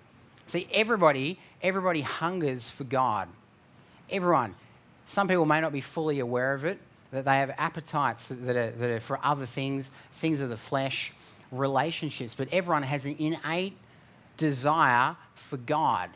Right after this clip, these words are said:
Some people just don't direct it in the right way. But we have Jesus, amen. We have the knowledge of God. So we hunger for him. The four thousand here, they had a hungry heart for God,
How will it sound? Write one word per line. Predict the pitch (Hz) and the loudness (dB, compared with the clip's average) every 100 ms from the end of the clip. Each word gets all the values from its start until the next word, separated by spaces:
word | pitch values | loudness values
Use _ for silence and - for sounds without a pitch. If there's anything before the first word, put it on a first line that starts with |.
| - _ - - - - | -18 _ -20 -20 -20 -6
Some | - 208 | 2 4
people | 185 160 | 4 0
just | 151 - | -4 0
don't | 156 151 | -2 -2
direct | 131 120 151 - - | -6 -4 -6 -6 -4
it | 123 - - - - - - - | -4 -4 -12 -20 -20 -20 -20 -6
in | 139 | -4
the | 139 | 0
right | 139 135 131 | 2 2 2
way. | 127 165 90 90 - - - - - - - - - - - - - - - - - - 127 | -2 -2 -6 -14 -20 -20 -20 -20 -20 -20 -20 -20 -20 -20 -20 -20 -20 -20 -20 -20 -20 -14 -2
But | 147 165 | 0 2
we | 180 | 4
have | 185 160 131 | 4 0 -2
Jesus, | 123 143 196 139 123 113 | -6 -6 -6 -6 -6 -4
amen. | 117 117 123 175 202 - - - - - - - - - | -2 -2 -2 -6 -8 -18 -20 -20 -20 -20 -20 -20 -20 0
We | 170 | 2
have | 156 | 2
the | 147 | 2
knowledge | 143 151 170 160 139 | 2 2 0 -2 -4
of | 131 | -2
God. | 123 107 90 90 - - | 0 0 -2 -8 -16 -20
So | - 147 | -4 -2
we | 147 | 0
hunger | 139 - 180 180 | -2 -2 -2 0
for | 143 139 | -2 -4
him. | 139 160 | -4 -2
The | 120 | -4
four | - 180 170 | -4 -2 -2
thousand | 156 147 131 131 | 0 0 0 -4
here, | 143 139 - - | -4 -4 -8 -2
they | 156 151 | 2 4
had | 147 | 4
a | |
hungry | - - 170 175 160 156 143 - | 0 -4 -6 -2 -2 -2 -6 -16
heart | - - 147 127 131 - | -8 0 2 2 -2 -12
for | - 139 | -12 -6
God, | 120 131 131 127 | 0 4 4 2